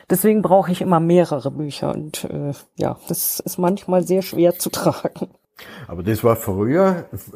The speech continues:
Speaker 2: früher war das so schön, also bevor das mit diesem Kindle und so weiter, äh, so stark publik gewesen ist, man ist in ein Hotel gekommen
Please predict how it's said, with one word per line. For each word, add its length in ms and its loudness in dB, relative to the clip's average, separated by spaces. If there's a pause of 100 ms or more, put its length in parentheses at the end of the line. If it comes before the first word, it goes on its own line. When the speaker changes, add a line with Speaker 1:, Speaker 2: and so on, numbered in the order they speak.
Speaker 2:
früher 240 2
war 80 -4
das 180 -12
so 100 0
schön, 400 -4
also 180 -6
bevor 300 2
das 140 0
mit 200 -2
diesem 320 -2
Kindle 360 -2
und 140 0
so 140 2
weiter, 500 2 (320)
äh, 320 4
so 240 0
stark 380 -2
publik 360 -6
gewesen 340 -2
ist, 180 -4 (200)
man 160 0
ist 100 0
in 120 0
ein 80 2
Hotel 340 2
gekommen 640 -4